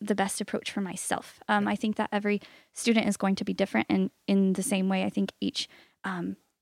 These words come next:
coaching client is going to be different as well. So I have kind of, like, your broad coaching sessions, like I do creative coaching with,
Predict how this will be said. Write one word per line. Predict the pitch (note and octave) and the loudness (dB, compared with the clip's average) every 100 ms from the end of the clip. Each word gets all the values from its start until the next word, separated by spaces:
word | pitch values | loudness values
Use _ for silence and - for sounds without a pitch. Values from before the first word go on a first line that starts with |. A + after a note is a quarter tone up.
| _ | _
coaching | G3+ G#3 A3 | -2 2 0
client | - B3 D4 A#3+ | 4 4 4 2
is | G#3 | 2
going | G#3+ G#3 | 2 2
to | - | 4
be | A#3 | 2
different | A#3 A#3 A#3 - A3 | 2 2 0 -2 -6
as | G3 G#3 | -2 4
well. | B3 - - - | 2 2 -12 -16
So | - B3 | 6 10
I | B3 | 10
have | C4 C4 | 8 6
kind | - B3 | 8 8
of, | A3 | 10
like, | A3 A3+ | 8 8
your | G3+ | 6
broad | G3 F#3+ G#3+ G#3+ G3+ F#3+ | 4 4 8 8 8 4
coaching | - G#3+ - G3+ G3+ | 6 4 6 4 4
sessions, | G#3 G3 G3+ F#3+ | 0 0 2 2
like | G3 | 0
I | G3+ | 2
do | G3+ F#3+ | 4 2
creative | - C#4 C#4 A3+ - | 6 8 10 10 6
coaching | G#3 G3 F#3+ F#3 F#3+ | 2 4 2 2 2
with, | F#3+ | 0